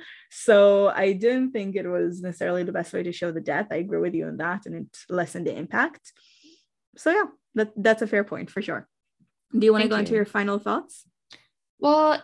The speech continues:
Speaker 2: in general, I actually really enjoy it more than I expected <laughs> that I
Speaker 1: Mm-hmm.
Speaker 2: would, 'cause, again, normally not really big of a romance person, but it surprisingly worked really well. And I think they adapt Romeo and Juliet story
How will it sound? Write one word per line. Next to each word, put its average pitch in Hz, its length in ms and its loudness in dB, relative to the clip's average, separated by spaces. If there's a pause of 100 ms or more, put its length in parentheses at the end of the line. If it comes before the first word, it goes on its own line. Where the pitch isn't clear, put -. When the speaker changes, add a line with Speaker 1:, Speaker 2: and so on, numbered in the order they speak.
Speaker 2:
in 339 240 4
general, 240 840 2
I 226 520 2
actually 202 400 -4
really 185 260 -4
enjoy 190 380 0
it 190 420 2
more 196 240 0
than 208 180 0
I 180 360 -2
expected 196 960 -2 (200)
<laughs> - 40 -20
that 254 260 2
I 247 100 4
Speaker 1:
Mm-hmm. 240 100 4
Speaker 2:
would, 269 320 2 (360)
'cause, 208 480 2 (560)
again, 180 460 2
normally 180 760 -2 (220)
not 190 320 2
really 175 400 0
big 170 280 -2
of 165 140 -4
a 160 80 -4
romance 165 460 -2
person, 170 640 -2 (460)
but 202 420 4
it 220 180 4
surprisingly 240 600 0
worked 208 240 0
really 180 200 0
well. 160 400 0
And 196 120 -2
I 202 80 2
think 277 220 -2
they 285 160 2
adapt 185 380 0
Romeo 180 240 -6
and 180 80 -8
Juliet 165 360 -2
story 160 500 -2